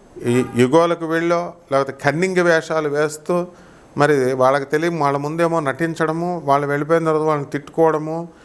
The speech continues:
ఇలాంటివన్నీ కూడా కొంతమంది చేయడం జరిగింది. అటువంటి వాళ్ళంతా కూడా మళ్ళీ కుక్కలు కుక్కలే అన్నట్టు ఎప్పటికైనా సరే మళ్ళీ కలిసిపోవడము, ఆ, ఆ యొక్క కన్నింగ్‌నెస్‌తో మళ్ళీ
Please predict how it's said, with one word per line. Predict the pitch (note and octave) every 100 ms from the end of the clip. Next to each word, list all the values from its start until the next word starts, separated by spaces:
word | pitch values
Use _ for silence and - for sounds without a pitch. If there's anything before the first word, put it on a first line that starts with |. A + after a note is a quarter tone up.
| - -
ఇలాంటివన్నీ | C3+ D3+ D#3 D3 C#3+ C#3+ D#3 D3
కూడా | D3
కొంతమంది | C#3 C#3 C3 C3 C3 C3+
చేయడం | C3+ - C#3 C#3 C3
జరిగింది. | B2+ C#3 D#3 E3 F3 F#3 F#3 - - - - -
అటువంటి | C3 D#3 D#3+ D#3
వాళ్ళంతా | D#3 D3+ D3 D3+
కూడా | D3+ D#3
మళ్ళీ | D3+ C3+ D#3 D#3 C#3 C#3 - - - -
కుక్కలు | C#3+ E3+
కుక్కలే | E3+ D3 - D#3+ E3+
అన్నట్టు | D#3 D3+ D3 D3+
ఎప్పటికైనా | C#3+ D3+ D3+ D3 C#3+
సరే | C3+ D3
మళ్ళీ | C#3 C#3 D3 D3
కలిసిపోవడము, | D3 C3+ B2+ - D3 C3+ C#3+ F3 G3 - - - -
ఆ, | C3+ C3+ C3+ C3 C3 C3+ - -
ఆ | C3
యొక్క | C#3+ C#3 C#3
కన్నింగ్‌నెస్‌తో | - C#3+ D#3 D#3+ D3 C3+ - C#3+ D3 D3
మళ్ళీ | C3+ C3 C#3+ C3